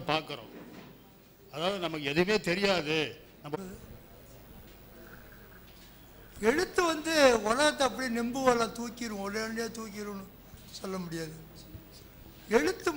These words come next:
Speaker 2: முதல்ல எழுதுறவனை பண்படுத்தணும், படிக்கிறவங்கள பண்படுத்தணும், இதுதான் முக்கியம். இலக்கியம்னால இலக்குங்கிற மாதிரி தானே வச்சிருக்கீங்க. அந்த பண்படுத்துற ஒரு விஷயம் தான் முக்கியமா தெரியும்.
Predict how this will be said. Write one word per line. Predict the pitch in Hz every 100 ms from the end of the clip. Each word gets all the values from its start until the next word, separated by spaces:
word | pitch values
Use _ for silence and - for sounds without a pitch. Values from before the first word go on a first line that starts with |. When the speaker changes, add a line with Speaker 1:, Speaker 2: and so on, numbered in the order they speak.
| 254
Speaker 2:
முதல்ல | 262 285 277 269 247 226
எழுதுறவனை | 339 330 285 262 -
பண்படுத்தணும், | 214 214 196 - 170 - - - - - - - - - - - - - - - - - - 240
படிக்கிறவங்கள | 320 349 311 269 247 247
பண்படுத்தணும், | 208 190 185 160 170 165 - - - - - - - - - - - - 196
இதுதான் | 202 220 247 202
முக்கியம். | - 196 180 - - - - - - - -
இலக்கியம்னால | 233 320 320 320 285 311 302
இலக்குங்கிற | 277 294 294 311 285 269
மாதிரி | 254 247
தானே | 254
வச்சிருக்கீங்க. | 220 220 208 196 190 208 - - - - - - - -
அந்த | 220 254 262
பண்படுத்துற | 233 262 339 381 359 339 302
ஒரு | 269 254
விஷயம் | 277 269
தான் | 277 269 226
முக்கியமா | - 254 254 -
தெரியும். | 214 190